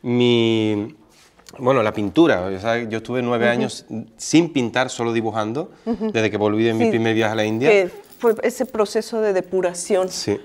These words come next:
Speaker 2: antes de que retomaras el color y el
Speaker 1: Y me
Speaker 2: medio.
Speaker 1: puse a pintar cuadros grandes
Speaker 2: Ujú.
Speaker 1: de esqueletos, que me encantan los esqueletos, y esto es, <clears throat> pues, los tres papas. O sea, esto, yo con la iglesia siempre he sido muy crítico,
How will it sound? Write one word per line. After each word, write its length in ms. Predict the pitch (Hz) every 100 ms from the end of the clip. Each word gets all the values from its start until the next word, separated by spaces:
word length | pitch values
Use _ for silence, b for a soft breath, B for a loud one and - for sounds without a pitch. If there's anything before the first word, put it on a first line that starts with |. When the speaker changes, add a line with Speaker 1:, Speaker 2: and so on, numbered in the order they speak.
| - 185
Speaker 2:
antes 260 | 180 202
de 100 | 196
que 120 | 175
retomaras 680 | 180 180 175 175 180 190 196
el 140 | 180 175
color 500 | 175 170 175 175 - -
y 60 |
el 100 | 175
Speaker 1:
Y 60 | 127
me 80 | 117
Speaker 2:
medio. 80 | -
Speaker 1:
puse 160 | 165
a 40 | 139
pintar 340 | 131 123 143
cuadros 360 | - 120 131 135
grandes 500 | 139 156 147 160 190 -
Speaker 2:
Ujú. 100 | 196
Speaker 1:
de 100 | 110
esqueletos, 440 | 110 - 113 135 127
que 100 | 95
me 80 |
encantan 340 | 92 95 104 113
los 60 | 113
esqueletos, 420 | 117 139 135 170 B B B _
y 140 | 120 123
esto 260 | - 147
es, 200 | 151 180 - - -
<clears throat> 320 | 180 202 135
pues, 160 | 120 113
los 140 | 104
tres 160 | 135 143
papas. 520 | - 165 - - - _ _ b b
O 60 | -
sea, 120 | 123
esto, 280 | 113 143 143
yo 200 | 117 120
con 120 | 131
la 60 | 131
iglesia 280 | 127 131 -
siempre 240 | 131 120
he 20 | 113
sido 140 | 113
muy 380 | 110 110 110 107
crítico, 560 | 127 139 110 123 156